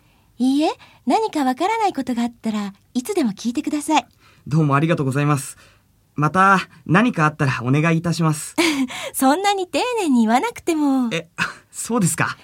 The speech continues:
Speaker 1: そうですよ。友達には丁寧に話しすぎると、かえって他人行儀ですよ。
Speaker 2: そうですか。でも、佐藤さんも私にいつも丁寧な言葉を使いますよね。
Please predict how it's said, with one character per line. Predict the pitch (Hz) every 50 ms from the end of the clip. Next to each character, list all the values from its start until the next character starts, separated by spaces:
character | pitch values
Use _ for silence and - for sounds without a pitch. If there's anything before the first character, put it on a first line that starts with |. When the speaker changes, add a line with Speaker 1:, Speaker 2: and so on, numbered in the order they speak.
| - -
Speaker 1:
そ | - - 240 285
う | 359 277
で | 247 214
す | - - 175
よ。 | 180 240 330 466 - _ _ _ _ _ _ _ _ _ -
友 | 185 202 220 277
達 | 320 392 381 381 - 370
に | 381 381 359
は | 320 254 233 240 - _ _ _ -
丁 | 370 453 440 415
寧 | 370 311 269
に | 226 214
話 | 190 202 208 269 285 -
し | -
す | - 269 247
ぎ | 269 285
る | 247
と、 | 226 - - 208 196 190 _ _ _ _ _ -
か | - 247 339
え | 359
っ | 320
て | 330 - - 165
他 | 170 175 190
人 | 196 233 294 349 359
行 | 359 403 392
儀 | 349 269
で | 269 262
す | 254 -
よ。 | 277 349 480 554 _ _ _ _ _ - - - -
Speaker 2:
そ | - - - - 185
う | 202 170
で | 156
す | 131 -
か。 | 131 113 110 - - - - - - - _ _ _ _ _ _ -
で | - - - 185
も、 | 202 240 226 190 175 147 127 - - _ _ _ _ _
佐 | - - - 214 220 254
藤 | 240
さ | - 202 170
ん | 151
も | 139 127 123
私 | 123 120 170 165 170 175
に | 170 170 165 151 - - _ _
い | - - 202
つ | 202 - 202
も | 165 135
丁 | 127 175 214 247
寧 | 247 214 180
な | 151 127
言 | - 160 131 135
葉 | 127 143
を | 127
使 | - - - 139
い | 143
ま | 147 147
す | 139 123
よ | 110
ね。 | 110 113 123 127 120